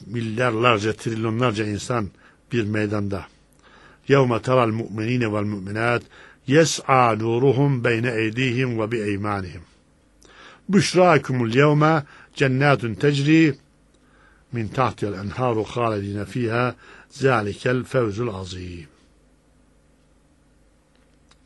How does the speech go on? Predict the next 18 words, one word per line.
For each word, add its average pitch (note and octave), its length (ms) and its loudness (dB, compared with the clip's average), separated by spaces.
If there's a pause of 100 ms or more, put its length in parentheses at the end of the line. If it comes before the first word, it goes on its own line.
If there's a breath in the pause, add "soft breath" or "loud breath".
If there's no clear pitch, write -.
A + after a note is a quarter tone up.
(100)
Evet. F#2+ 160 -12 (580 soft breath)
Rabbimiz A#2 540 0 (300 loud breath)
Hadid C3+ 340 2
suremizin A#2+ 600 -2
on D#3+ 200 2
ikinci A#2+ 440 0
ayetinde A#2 500 -2
buyuruyor A2 360 2
ki, G2 220 -10 (1700 soft breath)
"O G3 220 10
gün C#3+ 160 10
inanan D3+ 440 8
erkekleri D3 680 6
ve D3+ 200 6
inanan D3 300 6
kadınları C3 520 6
görürsün C3 560 6
ki F3 340 8